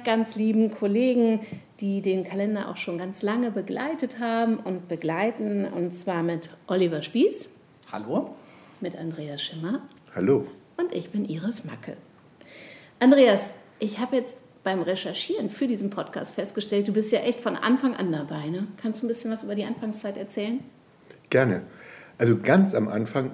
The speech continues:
Speaker 3: war ich nicht dabei. Das Konzept wurde vor mir erstellt, aber neunzehnhundertvierundneunzig habe ich im Amt für Öffentlichkeitsdienst angefangen zu arbeiten.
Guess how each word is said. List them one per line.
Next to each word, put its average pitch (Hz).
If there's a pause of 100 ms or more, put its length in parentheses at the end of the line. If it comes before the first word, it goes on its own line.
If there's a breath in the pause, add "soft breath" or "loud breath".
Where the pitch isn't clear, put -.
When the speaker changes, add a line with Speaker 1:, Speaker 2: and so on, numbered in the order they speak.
Speaker 3:
war 117
ich 101
nicht -
dabei. -
Das -
Konzept -
wurde 120 (320 loud breath)
vor 110
mir 98
erstellt, 127
aber 107
neunzehnhundertvierundneunzig 101
habe -
ich -
im 87
Amt 90
für -
Öffentlichkeitsdienst -
angefangen 92 (420 loud breath)
zu 107
arbeiten. 117